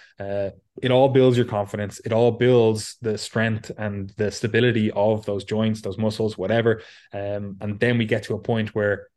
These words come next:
you're now able to actually start loading the exercise. Like, you could have spent, I don't know if you did, but you could have spent ages on that hamstring curl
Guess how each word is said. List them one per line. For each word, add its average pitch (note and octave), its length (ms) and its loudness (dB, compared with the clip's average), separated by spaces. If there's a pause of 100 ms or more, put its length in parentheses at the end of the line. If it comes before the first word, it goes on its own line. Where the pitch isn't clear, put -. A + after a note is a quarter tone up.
(540)
you're A#2 120 0
now A#2 300 2
able A2 220 0
to G#2+ 140 -6
actually G#2+ 260 -6
start G#2+ 240 -2
loading G#2+ 440 0
the G#2 100 -4
exercise. - 480 -10
Like, A#2 140 0
you E3 80 4
could D#3+ 140 2
have C3 60 2
spent, C3 360 0
I G#2 80 -8
don't A#2+ 100 0
know A#2+ 80 0
if A2 100 -4
you A2 60 -6
did, A#2+ 220 0
but A2 100 -4
you A#2+ 60 -2
could C3 100 -4
have B2 80 -4
spent A2+ 300 -6
ages B2+ 340 0
on A2 140 -2
that G#2 120 -2
hamstring A#2+ 400 -4
curl G#2+ 360 -2